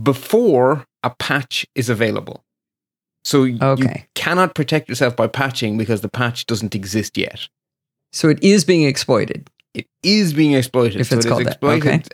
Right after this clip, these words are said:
Speaker 1: and there have been zero days since the patch has been released. In fact, there have been minus infinity days, you know, minus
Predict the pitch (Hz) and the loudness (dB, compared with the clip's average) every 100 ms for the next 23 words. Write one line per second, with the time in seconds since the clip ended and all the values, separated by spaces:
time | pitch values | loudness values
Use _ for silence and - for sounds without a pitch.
0 | 127 123 117 117 117 107 135 151 135 127 | -2 2 2 2 0 2 4 4 4 2
1 | 123 120 117 - 120 117 110 117 117 107 | 2 0 -2 -4 -4 -4 -4 -2 -2 -2
2 | 113 151 123 - 110 113 110 117 104 113 | 0 2 0 -4 -6 -4 -2 0 0 2
3 | 113 127 120 - 123 117 147 127 113 104 | 2 2 0 0 -2 0 0 0 0 -2
4 | 113 110 - - _ - 117 113 135 131 | -2 -4 -8 -18 _ -4 0 4 4 4